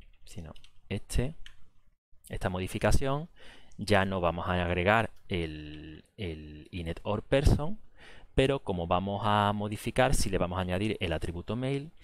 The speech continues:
y queremos modificar el C N, ¿vale? Pues como queremos modificar el C N, vamos a ver esta cadena, que es lo que pone, y vamos a poner el common name, el nombre completo, vamos a poner el surname, el ap-, lo-, los apellidos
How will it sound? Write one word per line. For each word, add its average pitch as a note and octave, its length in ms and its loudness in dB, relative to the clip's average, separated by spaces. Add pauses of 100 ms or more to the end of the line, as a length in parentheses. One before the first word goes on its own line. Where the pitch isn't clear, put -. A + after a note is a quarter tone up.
(180)
y C3+ 100 -4
queremos A#2+ 280 2
modificar G#2 640 0
el F2+ 340 -4 (200)
C - 380 2
N, D#2 320 -6 (460)
¿vale? F#2 300 -2
Pues E2 500 2
como F2 240 -6
queremos F#2 360 -2
modificar A2 600 -2
el A2+ 100 0
C B2+ 280 4
N, C3+ 240 -4
vamos F2 300 -4
a F2+ 60 -2
ver F#2 140 -2
esta - 160 -4
cadena, F#2 300 -2
que E2 100 -8
es E2 60 -6
lo E2+ 120 -6
que F#2+ 120 -8
pone, C3+ 320 -6 (340)
y F#2+ 60 4
vamos F2 220 2
a F2 40 -2
poner F#2+ 400 0
el F2 180 -10
common F2+ 300 -2
name, G#2+ 200 0
el D#2 80 -6
nombre E2+ 220 -2
completo, A2+ 460 0
vamos F2+ 260 -6
a G#2 60 -6
poner F#2 380 -2
el D#2 180 -2
surname, F2+ 680 4
el E2+ 140 -4
ap-, - 160 -6
lo-, E2+ 300 -6
los F#2 220 0
apellidos F#2 520 -2